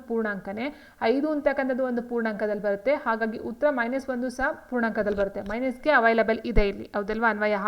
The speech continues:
ಆಗುತ್ತೆ. So ಹಾಗಾಗಿ ಪೂರ್ಣಾಂಕಗಳು ಸಂಕಲನದಲ್ಲಿ ಆವೃತ್ತ ಗುಣವನ್ನ ಹೊಂದಿರತಕ್ಕಂಥದ್ದಾಗಿರುತ್ತೆ. So ನೀವು ಅಲ್ಲಿ ಚೆಕ್ ಮಾಡ್ಕೊಳ್ಬೇಕು, ಕ್ವಶನ್ಸ್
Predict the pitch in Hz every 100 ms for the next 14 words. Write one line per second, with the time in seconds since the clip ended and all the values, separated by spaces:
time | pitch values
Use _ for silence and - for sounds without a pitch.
0 | 214 202 - - - _ - - _ -
1 | 262 240 214 226 403 - - - 285 294
2 | 269 254 311 370 269 254 285 302 277 240
3 | 269 294 233 226 240 233 214 208 214 262
4 | 220 208 202 190 202 196 185 196 196 190
5 | 190 185 208 - _ _ - - - -
6 | 240 247 240 302 339 277 277 320 311 302
7 | 269 233 220 214 220 277 285